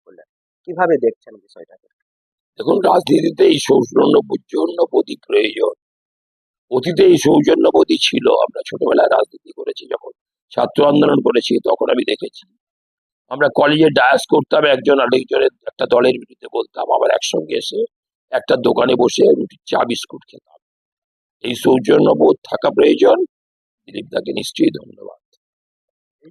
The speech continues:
Speaker 1: যে, আহ, যেটা বলবো যে বাংলার তৃণমূলের বিকল্প শক্তি হিসেবে এখন, আহ, কে, বাম না বিজেপি?
Speaker 2: দেখুন, তৃণমূল তো একটা দল নয়, তৃণমূল একটা বাজার, কোনো রাজনৈতিক দল নয়। এটা যে কোনো মুহূর্তে ভেঙে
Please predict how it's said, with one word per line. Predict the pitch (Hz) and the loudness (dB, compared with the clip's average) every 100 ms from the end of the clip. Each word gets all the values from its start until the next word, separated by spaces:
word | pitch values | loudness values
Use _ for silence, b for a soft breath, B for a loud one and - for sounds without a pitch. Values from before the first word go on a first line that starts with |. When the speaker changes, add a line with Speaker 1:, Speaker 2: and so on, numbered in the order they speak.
| 160 | -6
Speaker 1:
যে, | 185 | 0
আহ, | 175 - 127 120 110 - 127 | 0 2 2 4 4 2 2
যেটা | 139 139 127 | 2 2 2
বলবো | 127 120 160 | 2 4 2
যে | 156 147 160 135 | 4 4 4 2
বাংলার | 127 123 147 165 175 | 2 4 4 4 2
তৃণমূলের | - 151 156 165 170 180 - | 0 0 2 4 4 4 0
বিকল্প | 131 160 160 165 202 | -2 0 0 0 -2
শক্তি | 165 - 170 | -4 -12 -16
হিসেবে | 165 - 165 | -10 -4 2
এখন, | 170 143 165 170 _ _ _ _ 117 | 2 2 -4 -18 _ _ _ _ -8
আহ, | 117 | -8
কে, | _ - 151 95 - | _ -6 -4 -4 -6
বাম | 131 131 160 165 | -2 0 -2 -4
না | 156 - | -4 -6
বিজেপি? | _ _ _ _ _ _ _ _ _ _ _ _ _ _ _ _ _ - | _ _ _ _ _ _ _ _ _ _ _ _ _ _ _ _ _ -6
Speaker 2:
দেখুন, | - 190 254 - | 0 2 2 0
তৃণমূল | - 127 151 170 170 | -2 2 4 2 2
তো | |
একটা | 440 - 427 | 2 2 2
দল | - - 285 480 | 4 4 4 4
নয়, | 269 - - | 4 2 -2
তৃণমূল | 123 127 135 | -4 -2 0
একটা | 127 - | 0 0
বাজার, | - 92 90 101 101 - _ _ _ _ _ _ _ _ _ | 0 0 0 0 0 -2 _ _ _ _ _ _ _ _ _
কোনো | 127 127 | -4 0
রাজনৈতিক | 101 113 - 120 104 - | 2 0 -4 -8 -8 -16
দল | - - _ | -20 -20 _
নয়। | _ _ _ _ _ _ | _ _ _ _ _ _
এটা | 117 | -6
যে | 131 113 117 | -4 -2 0
কোনো | 139 139 | 0 2
মুহূর্তে | 131 127 - | 2 0 0
ভেঙে | - - - | -4 -4 -8